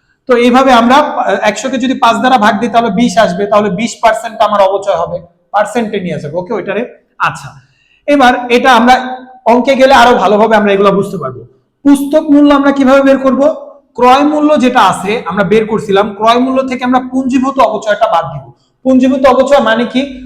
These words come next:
পুঞ্জীভূত অবচয় মানে হচ্ছে মোট অবচয়। এই জিনিসটা আমরা এই যে অঙ্ক করার সময় আমাদের যে ছকটা,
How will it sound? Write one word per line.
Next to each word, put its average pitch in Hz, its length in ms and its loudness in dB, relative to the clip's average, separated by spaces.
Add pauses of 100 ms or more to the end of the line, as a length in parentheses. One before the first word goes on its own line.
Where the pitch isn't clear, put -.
(140)
পুঞ্জীভূত 247 420 0
অবচয় 254 320 2
মানে 226 200 -2
হচ্ছে 254 320 0
মোট 226 360 0
অবচয়। 170 420 -4 (220)
এই 233 160 2
জিনিসটা 262 360 0
আমরা 214 220 4 (360)
এই 233 140 2
যে 254 80 2
অঙ্ক 233 320 0
করার 247 300 2
সময় 254 280 0
আমাদের 233 280 -2
যে 240 140 -2
ছকটা, 208 580 -2